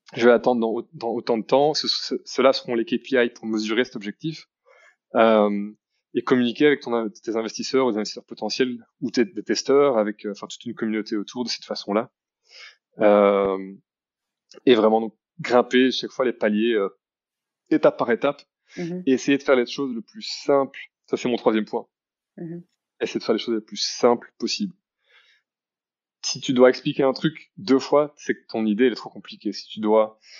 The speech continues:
Speaker 1: euh, après, je parle pas de trucs B two B, euh, dans des industries super spécialisées, parce que là, je pense que les gens
Speaker 2: Mhm.
Speaker 1: parlent d'expert en expert, donc, euh, eux, ils comprendront. Mais,
Speaker 2: Mhm.
Speaker 1: euh, mais moi, avant, je mar-, je,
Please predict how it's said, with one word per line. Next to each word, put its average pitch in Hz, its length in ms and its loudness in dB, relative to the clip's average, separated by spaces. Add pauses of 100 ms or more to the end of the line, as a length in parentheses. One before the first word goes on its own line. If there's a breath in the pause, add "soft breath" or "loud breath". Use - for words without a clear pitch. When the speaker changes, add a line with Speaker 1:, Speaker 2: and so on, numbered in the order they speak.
(380 loud breath)
Speaker 1:
euh, 104 680 2 (100)
après, 123 200 2
je - 80 -2
parle 123 160 4
pas 135 120 4
de 120 240 0
trucs 113 260 -12
B 104 140 -16
two 131 140 -2
B, 117 60 -4 (280)
euh, 113 300 4
dans 113 120 -4
des 107 160 -6
industries 107 320 -10
super - 220 -4
spécialisées, 117 460 0
parce - 120 -16
que - 100 -8
là, 113 80 2
je - 80 -14
pense 113 140 -8
que - 100 -14
les 104 100 -2
gens 110 340 -4 (640)
Speaker 2:
Mhm. 165 200 -10
Speaker 1:
parlent 110 180 4
d'expert 113 360 2
en 113 60 2
expert, 113 380 0
donc, 101 240 -8
euh, 98 160 -8
eux, 110 80 -6
ils 101 60 -8
comprendront. 107 580 -4 (140)
Mais, 110 420 2
Speaker 2:
Mhm. 104 60 6
Speaker 1:
euh, 98 420 -2 (500 soft breath)
mais 117 100 4
moi, 127 200 6
avant, 120 160 2
je - 100 -8
mar-, 110 220 -8
je, - 140 -16